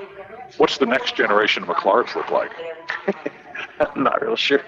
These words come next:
Speaker 2: <laughs> I have two daughters, and both of them are, uh, they're out of Hot Springs, and they're out of college and graduated, and have,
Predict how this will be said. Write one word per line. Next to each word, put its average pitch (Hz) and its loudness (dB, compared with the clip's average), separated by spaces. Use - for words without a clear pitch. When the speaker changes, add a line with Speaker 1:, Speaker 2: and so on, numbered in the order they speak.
Speaker 2:
<laughs> - -10
I - 0
have 160 6
two 170 -4
daughters, 143 6
and 113 -4
both 120 6
of 123 8
them 117 4
are, 110 8
uh, 107 8
they're 113 4
out 123 6
of 113 4
Hot 117 2
Springs, 120 2
and 110 0
they're 107 6
out 117 6
of 123 0
college 120 2
and 107 -10
graduated, 113 4
and 104 0
have, 107 2